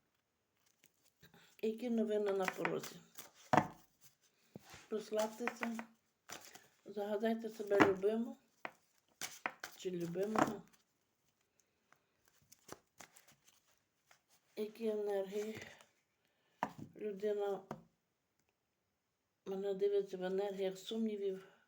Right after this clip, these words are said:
енергії розчарування, енергії внутрішніх страхів.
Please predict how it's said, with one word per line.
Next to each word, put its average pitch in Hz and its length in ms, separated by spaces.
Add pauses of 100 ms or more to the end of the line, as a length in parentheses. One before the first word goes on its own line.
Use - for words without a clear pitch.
(640)
енергії 196 420
розчарування, 190 960 (1600)
енергії 190 520
внутрішніх 185 640
страхів. 220 680